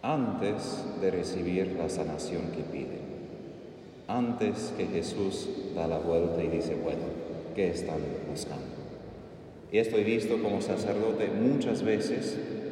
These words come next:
que la gente a veces, aun yo, mi vida, tenemos esto al revés.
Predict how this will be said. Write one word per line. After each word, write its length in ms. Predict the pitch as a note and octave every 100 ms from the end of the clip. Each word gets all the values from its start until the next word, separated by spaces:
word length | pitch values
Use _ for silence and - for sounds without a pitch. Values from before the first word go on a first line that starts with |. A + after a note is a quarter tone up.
| - - - - - -
que 720 | F2 E2+ F2 - - - -
la 120 | E2+ E2
gente 380 | G2+ G2 F#2+ E2+
a 20 |
veces, 460 | F2 - - - - - E2
aun 180 | D#2+ D2+
yo, 160 | D#2 D2 D2+ D2 D2+
mi 100 | D2+ D2+ D#2 D2+ D#2+
vida, 220 | D2 D#2+ D#2+ - - - - - - - - -
tenemos 340 | G2+ G#2+ A2 G#2+
esto 240 | A2 - F#2+
al 220 | E2+ F2+
revés. 580 | F2 G2+ F#2+ - -